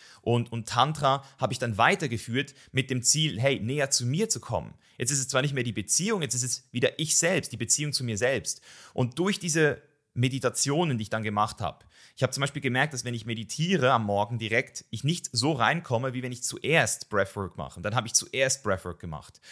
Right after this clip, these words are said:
Und durch diese Breathwork-Sessions bin ich immer tiefer in die Meditation gekommen, bis ich dann irgendwann gemerkt habe, hey, da sind immer noch Sachen,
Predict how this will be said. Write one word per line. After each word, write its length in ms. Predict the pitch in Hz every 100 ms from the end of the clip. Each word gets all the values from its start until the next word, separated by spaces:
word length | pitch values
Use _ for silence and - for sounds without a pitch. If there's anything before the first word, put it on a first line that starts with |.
| - - -
Und 200 | 120 131
durch 80 |
diese 180 | 123 127
Breathwork-Sessions 720 | 110 127 147 139 - 120 127
bin 100 | -
ich 160 | 117 -
immer 200 | 147 131
tiefer 340 | - 156 151
in 60 | 120
die 80 | 113
Meditation 640 | 113 110 101 - 123 151
gekommen, 400 | 123 - 107 131 135 - - - -
bis 200 | 170 156
ich 60 |
dann 120 | 151
irgendwann 220 | 139 156 139
gemerkt 280 | 131 143
habe, 140 | 127 -
hey, 500 | 135 143 139 185 _ _ _ _ _ _ _ - -
da 100 | 110
sind 220 | 131 123
immer 200 | 151 175
noch 160 | 143 -
Sachen, 540 | - 98 - 160 196